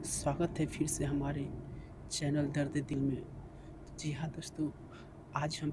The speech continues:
फिर हाजिर है एक नए track लेकर, जो टूटे दिल का दर्द भरा गीत है। तो दोस्तों, अगर आपको ये गाना अच्छा लगे तो प्लीज लाइक करें और कमेंट में ज़रूर बताएं, और हाँ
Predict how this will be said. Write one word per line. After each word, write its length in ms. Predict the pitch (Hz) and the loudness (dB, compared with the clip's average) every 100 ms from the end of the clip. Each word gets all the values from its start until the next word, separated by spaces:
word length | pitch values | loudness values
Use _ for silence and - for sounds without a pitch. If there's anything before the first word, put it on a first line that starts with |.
| - | 4
फिर 180 | 165 143 | 4 6
हाजिर 400 | 139 143 160 143 | 4 2 2 2
है 140 | 147 - - - - - | 0 -2 -8 -14 -14 -10
एक 220 | - - 147 | -8 -4 -2
नए 180 | 139 139 143 | 2 2 0
track 280 | - 143 139 | -2 -2 2
लेकर, 340 | 139 - - - - - - - - - - | 0 0 -8 -10 -12 -12 -12 -12 -14 -12 -6
जो 220 | - - - - - - | -2 0 -2 -8 -8 0
टूटे 300 | 156 - 147 | 0 4 4
दिल 240 | - 143 | 4 2
का 200 | - - - - - - - | 0 -4 -6 -8 -12 -12 -4
दर्द 260 | - - - 139 | -4 -4 -6 -2
भरा 200 | 135 127 139 | -2 -2 -6
गीत 200 | 139 - | -8 -8
है। 140 | - 135 - - - - - - - | -8 -8 -10 -14 -14 -14 -14 -10 -6
तो 60 | |
दोस्तों, 400 | 143 143 - 165 165 - - - - - - - 147 | 0 0 0 -4 -4 -8 -14 -14 -14 -14 -14 -10 -4
अगर 160 | 151 | 2
आपको 260 | 151 143 156 | 2 2 4
ये 80 | 151 | 4
गाना 300 | 151 147 147 | 4 2 2
अच्छा 240 | 143 - | 0 0
लगे 240 | 151 143 143 | 2 2 0
तो 140 | - - | -2 2
प्लीज 440 | 151 143 - - - - - - - | 6 6 6 -6 -8 -12 -14 -4 4
लाइक 320 | 143 143 160 - | 6 6 4 0
करें 280 | 147 151 170 - - - - | 2 2 0 -8 -14 -14 -6
और 160 | 160 - | -6 2
कमेंट 320 | 156 151 156 | 4 4 4
में 80 | 151 | 2
ज़रूर 260 | 143 143 143 | 4 4 4
बताएं, 420 | 139 - 143 139 - - - - - - | 2 2 -2 -4 -6 -14 -14 -14 -12 -2
और 120 | 147 143 | 0 2
हाँ 200 | 156 | 0